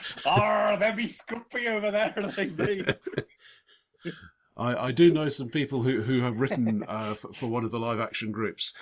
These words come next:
Speaker 2: the fighting song "Behind the Enemy Lines Is Where the Bar Is."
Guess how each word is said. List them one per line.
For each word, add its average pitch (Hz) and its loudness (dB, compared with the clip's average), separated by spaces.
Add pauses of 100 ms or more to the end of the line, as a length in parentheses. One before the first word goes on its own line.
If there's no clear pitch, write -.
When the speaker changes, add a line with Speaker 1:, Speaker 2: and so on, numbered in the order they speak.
(200)
Speaker 2:
the 120 4
fighting 127 2
song 113 2
"Behind 120 2
the 117 0
Enemy 117 2
Lines 117 0
Is 107 0
Where 113 0
the 110 -4
Bar 101 2
Is." 80 -2